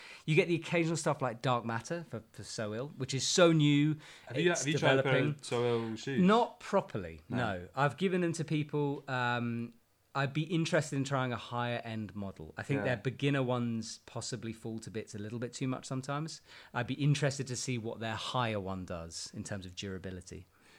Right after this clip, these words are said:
Speaker 2: But you're quite an interesting one, I think, because you have, uh, a lot of people are, like, uh, are reticent to change their shoes
Speaker 1: Mm.
Speaker 2: because they're like, "That might, uh, diminish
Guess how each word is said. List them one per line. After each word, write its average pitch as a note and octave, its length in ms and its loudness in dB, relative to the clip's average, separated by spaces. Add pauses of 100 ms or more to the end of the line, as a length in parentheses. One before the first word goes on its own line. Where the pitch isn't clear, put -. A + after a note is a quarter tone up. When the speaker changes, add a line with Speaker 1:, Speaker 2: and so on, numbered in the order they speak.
(140)
Speaker 2:
But C#3+ 100 -2
you're F#3+ 120 6
quite F#3 160 -2
an D3+ 80 0
interesting C#3+ 320 -2
one, G2+ 180 -4
I G#2+ 80 -4
think, - 280 -10
because A#2+ 440 -6
you D3+ 360 -2
have, B2+ 500 0 (240)
uh, G#2+ 400 -2 (880)
a C3+ 60 -4
lot D#3+ 180 0
of E3 60 -10
people C3 440 -2
are, A2+ 80 -6
like, A2 320 -6 (560)
uh, A2+ 100 -14 (180)
are A#2+ 80 -4
reticent C3 600 -4 (120)
to - 160 -16
change A2+ 720 -2
their G#2 160 -4
shoes G#2 680 -6
Speaker 1:
Mm. A2+ 120 -8
Speaker 2:
because G#2+ 300 -8
they're G#2 140 -6
like, G2+ 420 -8 (100)
"That A#2 320 -4
might, G2+ 320 -4 (560)
uh, G2 160 -10 (100)
diminish B2 800 -2